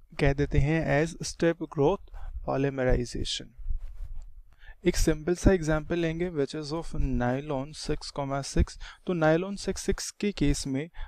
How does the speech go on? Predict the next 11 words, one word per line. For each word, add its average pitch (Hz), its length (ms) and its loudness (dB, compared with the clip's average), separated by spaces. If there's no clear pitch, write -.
हमारे 139 340 4
पास 170 360 -4
दो 156 280 -4
मोनोमर्स 170 680 -6
होते 143 220 -2
हैं, 170 260 -4
एक 156 240 -4
होता 135 300 -2
है 143 340 2
hexamethylene 151 1000 -2
diamine। 147 480 2